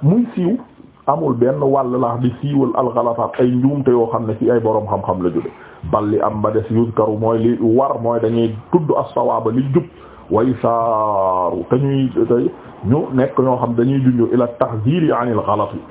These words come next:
Waaye it bu dee, euh, loo xam ne njuumte la goo xam ne moom jarul dañ naan daal wa-,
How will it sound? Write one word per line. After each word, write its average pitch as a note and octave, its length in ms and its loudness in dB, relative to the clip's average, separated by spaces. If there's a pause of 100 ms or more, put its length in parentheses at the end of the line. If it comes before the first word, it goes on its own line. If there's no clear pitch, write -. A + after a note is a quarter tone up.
(220)
Waaye C3 360 0
it A3+ 120 -10
bu B2 120 2
dee, D#3+ 60 2
euh, B2+ 800 2
loo B2 280 2
xam D3 160 -2
ne C#3+ 80 -2
njuumte E3 440 2
la D#3 80 2
goo C#3+ 240 2
xam C3+ 160 -4
ne A#2+ 80 2
moom A#2+ 280 0
jarul C#3 300 2
dañ C#3+ 160 2
naan C3+ 180 0
daal A#2 160 0 (460)
wa-, A#2 180 2